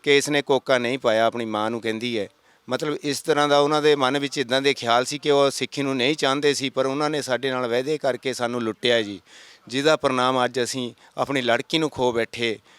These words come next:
ਤੇ ਸਾਡੇ ਜਿਹੜੇ ਵਿਚੋਲੇ ਆ, ਉਹਨਾਂ ਨੇ ਵੀ ਸਾਨੂੰ ਬੜਾ ਆਸ਼ਵਾਸਨ ਦਿੱਤਾ ਸੀ ਵੀ "ਨਹੀਂ, ਇੱਦਾਂ ਨਹੀਂ ਹੋ ਸਕਦਾ।" ਉਹ ਵੀ ਇੱਕ, ਮਤਲਬ, ਗੁਰਸਿੱਖੀ ਜਿਹੜਾ ਹੈਗਾ ਜੀ, ਸ਼ਹੀਦ, ਮਤਲਬ,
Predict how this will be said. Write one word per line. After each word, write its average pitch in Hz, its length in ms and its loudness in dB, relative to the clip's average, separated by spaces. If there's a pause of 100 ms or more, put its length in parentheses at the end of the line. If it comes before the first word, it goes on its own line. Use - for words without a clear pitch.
(380)
ਤੇ 143 100 0
ਸਾਡੇ 123 340 2
ਜਿਹੜੇ 139 200 2
ਵਿਚੋਲੇ 131 440 0
ਆ, 135 60 6
ਉਹਨਾਂ 143 200 0
ਨੇ 147 80 -2
ਵੀ 131 100 -4
ਸਾਨੂੰ 123 280 -4
ਬੜਾ 117 180 0
ਆਸ਼ਵਾਸਨ 123 600 -4
ਦਿੱਤਾ 127 320 -2
ਸੀ 123 160 -6
ਵੀ 123 120 -2
"ਨਹੀਂ, 123 280 -2
ਇੱਦਾਂ 117 220 -4
ਨਹੀਂ 123 100 -6
ਹੋ 113 140 -4
ਸਕਦਾ।" 123 480 -4 (260)
ਉਹ 147 140 2
ਵੀ 165 120 0
ਇੱਕ, 151 160 -4
ਮਤਲਬ, 151 340 -2
ਗੁਰਸਿੱਖੀ 147 520 -2
ਜਿਹੜਾ 156 260 2
ਹੈਗਾ 139 220 2
ਜੀ, 143 200 -8 (1800)
ਸ਼ਹੀਦ, 143 720 -4
ਮਤਲਬ, 160 460 -2